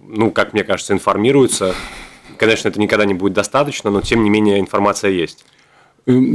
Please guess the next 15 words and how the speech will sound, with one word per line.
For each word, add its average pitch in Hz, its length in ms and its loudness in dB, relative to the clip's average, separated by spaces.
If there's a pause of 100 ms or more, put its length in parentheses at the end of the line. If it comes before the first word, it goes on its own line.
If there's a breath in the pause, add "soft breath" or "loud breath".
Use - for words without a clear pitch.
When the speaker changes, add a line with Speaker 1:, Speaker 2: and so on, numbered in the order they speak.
Speaker 2:
информация 135 600 2
есть. 123 500 2
Я 107 100 4
Speaker 1:
Мгм. 98 60 0
Speaker 2:
думаю, 120 340 4
что 104 240 0
на 101 240 2
сегодняшний 107 760 2
день 110 280 2
мы 92 220 2
имеем 98 420 2
те 107 180 -2
плоды, 87 460 0
которые, 90 880 0
м, 65 760 -6